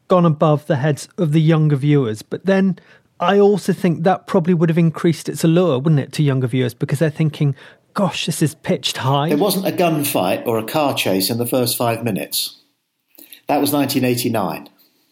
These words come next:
Speaker 2: <laughs> Things were different. Uh, we had not moved quite so rapidly or suddenly or completely towards the American way of making television, which is pictures, pictures, pictures,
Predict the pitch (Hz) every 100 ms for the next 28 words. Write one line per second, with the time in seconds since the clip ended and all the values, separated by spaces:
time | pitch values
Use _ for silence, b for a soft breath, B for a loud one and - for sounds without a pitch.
0 | - - 880 831 - - - _ - -
1 | - - 175 160 - 156 147 123 - -
2 | - - _ - B B B B 285 B
3 | B B - 107 107 104 131 143 127 120
4 | 139 139 131 135 127 123 120 - - _
5 | _ _ - - 147 131 - - 110 104
6 | 80 - _ _ _ _ _ _ 113 127
7 | 120 104 87 73 78 - _ _ - _
8 | _ 92 - - 113 90 80 73 - 95
9 | - 95 131 120 73 78 - 101 110 101
10 | 107 101 113 107 95 98 78 - b b
11 | b b b b b b _ 107 101 95
12 | 98 - 92 - 92 92 90 95 95 95
13 | 92 - - - 92 110 - 180 - 143
14 | - - 82 - -